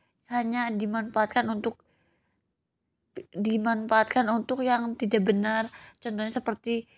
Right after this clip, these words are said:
dimanfaatkan untuk bisnis, seperti masker. Kalau kita sekarang masker bisa, pas di masa pandemi itu masker, masker mulut tuh bisa harganya tuh sa-,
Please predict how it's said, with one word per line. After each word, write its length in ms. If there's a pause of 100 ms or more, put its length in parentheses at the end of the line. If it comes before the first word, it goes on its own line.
dimanfaatkan 640
untuk 320
bisnis, 480
seperti 480 (320)
masker. 400
Kalau 240
kita 400 (560)
sekarang 400
masker 320
bisa, 560
pas 160
di 80
masa 320
pandemi 480
itu 80
masker, 480 (560)
masker 400
mulut 400
tuh 160
bisa 320
harganya 400
tuh 160
sa-, 320